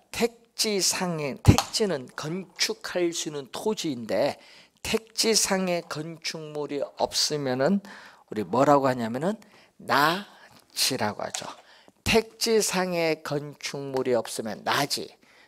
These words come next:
건축물이 있으면은 건부지.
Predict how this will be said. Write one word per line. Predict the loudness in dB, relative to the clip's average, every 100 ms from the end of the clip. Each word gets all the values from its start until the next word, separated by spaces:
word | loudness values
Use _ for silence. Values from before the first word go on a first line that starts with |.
| _
건축물이 | 2 2 2 -2 -2 0 0 0
있으면은 | -2 -4 -4 -2 -4 -8 _ -20 _ _ -18
건부지. | -8 -4 -2 -4 -14 -20 _ -20 -18 -16 -16